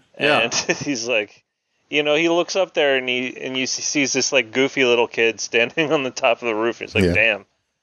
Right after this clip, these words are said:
Speaker 1: Yeah,
Speaker 2: You know?
Speaker 1: uh, you know, I, I have to agree with that. And I think in this episode, I mean, in this volume in general, but, uh, in this episode, we start to see it.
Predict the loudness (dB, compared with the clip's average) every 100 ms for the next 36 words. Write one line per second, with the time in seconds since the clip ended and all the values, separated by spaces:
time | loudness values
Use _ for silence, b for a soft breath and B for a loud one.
0 | _ _ _ -4 2 2 4 2 0 -6
1 | -8 -8 -4 -2 -2 -6 -8 0 4 4
2 | 2 -4 -2 4 4 4 2 2 2 2
3 | 2 2 2 0 -2 0 2 2 2 0
4 | 0 0 2 2 0 0 0 0 0 0
5 | 0 2 0 2 2 2 -2 -16 B B
6 | B B _ _ _ _ _ _ -6 0
7 | 2 2 2 0 0 0 2 2 2 2
8 | 2 2 2 0 2 2 2 0 -2 2
9 | 4 4 2 -2 0 0 2 2 0 0
10 | -6 0 0 0 -4 -2 2 2 0